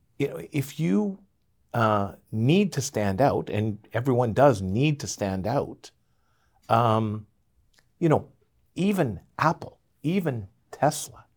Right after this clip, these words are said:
even Microsoft, you go back to those early days,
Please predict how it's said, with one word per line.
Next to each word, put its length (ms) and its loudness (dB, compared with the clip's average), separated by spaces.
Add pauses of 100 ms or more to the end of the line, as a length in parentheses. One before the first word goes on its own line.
(100)
even 460 0 (120)
Microsoft, 840 -4
you 80 -10
go 140 2
back 260 0
to 80 -12
those 280 -4
early 280 -2
days, 580 -6